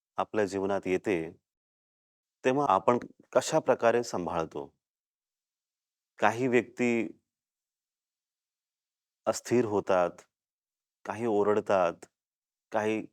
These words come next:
शांत होतात, काही व्यक्ती घाबरून जातात, काही हसतात, काही रडतात. आता हे वेगवेगळे भाव कसे असतात? कुठून येतात?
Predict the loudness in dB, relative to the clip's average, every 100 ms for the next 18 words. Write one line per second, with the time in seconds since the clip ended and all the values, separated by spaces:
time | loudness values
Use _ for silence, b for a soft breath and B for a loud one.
0 | _ -16 -8 -4 -4 -4 -4 -4 -2 -2
1 | -2 -6 _ _ _ _ _ _ _ _
2 | -4 -2 -2 -4 -6 -8 -8 -6 -4 0
3 | 0 2 0 0 -2 -4 -8 _ _ _
4 | _ _ _ _ _ _ -4 -2 -4 -6
5 | -10 -6 0 0 2 -4 -2 -2 -2 0
6 | 2 2 -4 _ _ _ _ _ _ _
7 | _ _ _ _ 0 2 2 2 2 4
8 | 6 6 8 6 6 6 4 4 2 2
9 | 2 -2 -12 -12 _ _ _ _ _ _
10 | -4 -4 0 0 2 0 -2 -8